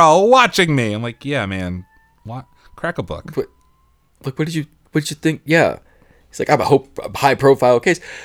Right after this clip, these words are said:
Speaker 2: But he, but he's so, he's like, "Oh my God, I've got such the, the upper hand in this." But, like,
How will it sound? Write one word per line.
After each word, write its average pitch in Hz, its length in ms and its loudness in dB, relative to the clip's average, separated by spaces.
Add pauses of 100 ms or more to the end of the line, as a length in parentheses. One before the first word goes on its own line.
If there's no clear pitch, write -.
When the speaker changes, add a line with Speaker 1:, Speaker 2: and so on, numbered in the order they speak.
(120)
Speaker 2:
But - 220 4
he, 269 340 0 (200)
but 180 120 -6
he's 233 260 -2
so, 311 720 2 (800)
he's - 140 -4
like, 147 160 4
"Oh 139 140 2
my 117 80 2
God, 113 160 2
I've 110 80 0
got 135 120 4
such 165 200 0
the, 139 180 2
the 117 480 -4 (420)
upper 151 320 2
hand 185 300 2
in 156 100 2
this." 131 220 0 (480)
But, 233 160 4
like, 214 260 2